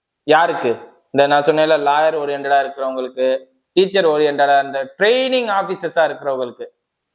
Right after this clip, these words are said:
பயிற்சியாளர்களா இருக்கிறவங்களுக்கு. இப்ப ஒண்ணும் இல்ல, நீங்க ஒரு பி டி மாஸ்டர்னா நீங்க வந்து ஒரு ஸ்டூடெண்ட் ட்ரெயின் பண்றீங்கன்னா உங்களுக்கு நல்லா இருக்கும். இப்ப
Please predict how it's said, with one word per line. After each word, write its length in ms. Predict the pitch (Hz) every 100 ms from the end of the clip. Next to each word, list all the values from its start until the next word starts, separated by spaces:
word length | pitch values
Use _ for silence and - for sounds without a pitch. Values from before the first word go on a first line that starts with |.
| _ _
பயிற்சியாளர்களா 960 | 170 220 196 160 226 202 185 175 180 180
இருக்கிறவங்களுக்கு. 680 | 160 151 151 135 123 110 117 _ _ _
இப்ப 200 | _ 147 156
ஒண்ணும் 220 | 196 226
இல்ல, 120 | 214
நீங்க 180 | 185 175
ஒரு 120 | 165 -
பி 120 | 220
டி 140 | 214
மாஸ்டர்னா 440 | 208 185 180 180 226
நீங்க 220 | 208 185
வந்து 200 | 180 202 202
ஒரு 200 | 185 175 170 160
ஸ்டூடெண்ட் 460 | - 196 202 165
ட்ரெயின் 240 | 151 185 180
பண்றீங்கன்னா 380 | 165 165 202 226
உங்களுக்கு 300 | 220 208 175
நல்லா 220 | 156 147
இருக்கும். 280 | 131 - - _ _ _ _ _ _ _ _ _
இப்ப 140 | 156